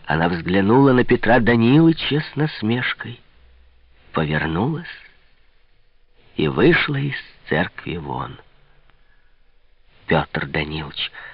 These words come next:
сверкнул глазами, кулак сжался и разжался, текли тучи по лицу. Прохор облизнул украдкой губы. Какая сладость! Весь горел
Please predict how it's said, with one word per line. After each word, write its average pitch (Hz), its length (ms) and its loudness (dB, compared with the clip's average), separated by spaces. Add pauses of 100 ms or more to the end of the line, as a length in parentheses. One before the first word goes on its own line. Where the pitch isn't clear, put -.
(260)
сверкнул 78 560 -6
глазами, - 760 -2 (960)
кулак 71 720 -4
сжался - 720 -2
и 76 40 -6
разжался, - 920 0 (840)
текли - 460 -10 (120)
тучи 180 400 4
по - 180 0
лицу. 107 580 0 (960)
Прохор 135 640 2 (640)
облизнул 87 560 -2
украдкой - 480 -6
губы. 76 380 -8 (720)
Какая - 500 -4
сладость! - 760 -6 (760)
Весь 78 300 -2
горел - 360 -4